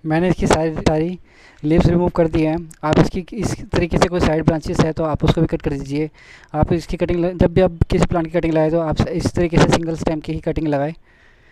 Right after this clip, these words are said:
कुछ उसमें side branches वगैरह ना हो। देखिए, cut करने के बाद इसमें से इस तरीके से दूध निकलता है।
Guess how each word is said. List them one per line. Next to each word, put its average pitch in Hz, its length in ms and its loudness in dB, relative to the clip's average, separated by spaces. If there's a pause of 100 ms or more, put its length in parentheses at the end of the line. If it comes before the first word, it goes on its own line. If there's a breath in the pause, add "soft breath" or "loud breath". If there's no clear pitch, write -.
(160 soft breath)
कुछ 165 200 0
उसमें 175 340 -2
side 156 260 2
branches 160 260 0
वगैरह 151 260 0
ना 151 120 -2
हो। 127 260 -4 (1700 soft breath)
देखिए, 165 160 4
cut 185 220 -2
करने 185 240 0
के 180 60 2
बाद 170 180 2
इसमें 185 240 0
से 175 140 2
इस 190 120 -4
तरीके 170 240 2
से 160 60 4
दूध 156 240 0
निकलता 156 360 -2
है। 160 160 -2